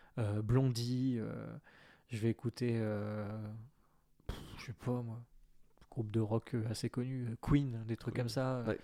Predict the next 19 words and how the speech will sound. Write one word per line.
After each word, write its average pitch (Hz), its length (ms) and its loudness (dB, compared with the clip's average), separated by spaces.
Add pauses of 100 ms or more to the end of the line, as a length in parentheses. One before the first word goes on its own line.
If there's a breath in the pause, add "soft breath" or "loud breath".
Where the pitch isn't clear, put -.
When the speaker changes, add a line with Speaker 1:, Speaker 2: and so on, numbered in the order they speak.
Speaker 2:
Queen, 147 400 6 (180)
j'ai, 98 420 6
j'ai, 92 140 -2 (340 soft breath)
à 110 100 4
l'époque, 127 260 6
je 110 120 4
connaissais. 110 540 0 (600)
Et - 60 -2
il 104 40 2
y 117 40 6
a 113 60 8
que - 180 0
maintenant, 135 640 4
genre 123 140 6
il 110 80 2
y - 20 6
a 101 60 4
quelques 123 480 0
années, 120 260 0